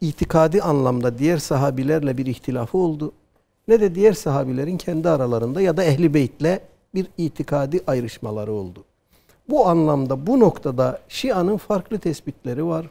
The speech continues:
farklı iddiaları var. Gerekirse bunları ayrıca konuşuruz. Ama bizim tespitimiz budur ki sahabe-i kiram arasında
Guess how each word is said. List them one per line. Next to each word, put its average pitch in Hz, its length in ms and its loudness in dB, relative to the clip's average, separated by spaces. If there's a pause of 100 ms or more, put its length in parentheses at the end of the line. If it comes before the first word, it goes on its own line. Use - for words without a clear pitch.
farklı 156 460 -2 (340)
iddiaları 147 680 2
var. 165 280 2 (460)
Gerekirse 185 500 0
bunları 170 320 -2
ayrıca 170 280 -4
konuşuruz. 113 480 -10 (580)
Ama 240 300 4 (400)
bizim 208 260 2
tespitimiz 156 760 -2
budur 214 240 0
ki 185 300 -6 (360)
sahabe-i 165 460 2
kiram 165 320 -2
arasında 143 600 -2